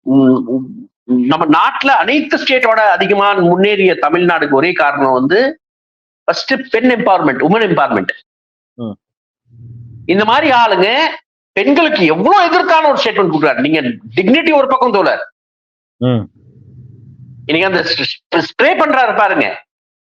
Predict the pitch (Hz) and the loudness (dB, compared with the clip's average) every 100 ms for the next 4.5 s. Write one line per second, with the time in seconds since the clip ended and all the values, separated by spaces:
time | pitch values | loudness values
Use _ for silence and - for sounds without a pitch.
0 | _ - 208 247 214 196 302 320 359 277 | _ -2 0 0 0 2 2 2 0 0
1 | 320 302 302 269 233 160 107 - _ _ | 0 0 -2 -2 0 0 -4 -8 _ _
2 | _ _ - - 285 277 294 247 262 247 | _ _ -4 -2 0 0 -2 -4 -4 -2
3 | 269 233 226 135 113 - _ _ _ _ | -2 -2 -2 -2 -6 -10 _ _ _ _
4 | _ 131 127 101 - | _ -4 -2 -2 -8